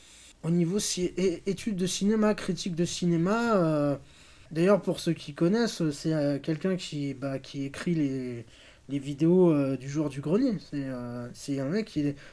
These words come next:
tu vois la différence quand il, il est pas là pour les écrire et quand il est là pour les écrire. C'est Karim Debache, quoi. C'est,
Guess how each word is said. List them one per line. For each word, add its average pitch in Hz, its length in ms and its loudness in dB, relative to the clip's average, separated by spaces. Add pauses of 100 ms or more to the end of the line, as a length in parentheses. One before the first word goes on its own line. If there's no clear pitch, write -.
tu - 140 -8
vois 170 140 4
la 165 100 4
différence 170 500 -2
quand 143 300 -6
il, 139 160 -6 (100)
il 147 160 -2
est 147 40 2
pas 185 160 0
là 180 120 4
pour 160 180 -4
les 147 180 0
écrire 208 280 0
et 185 60 0
quand 151 220 -4
il 139 80 -4
est - 20 -2
là 156 100 -2
pour 151 140 -4
les 151 160 -2
écrire. 180 320 -2 (580)
C'est 202 260 2
Karim 214 240 6
Debache, 147 320 4
quoi. 113 180 -12 (180)
C'est, 139 320 -6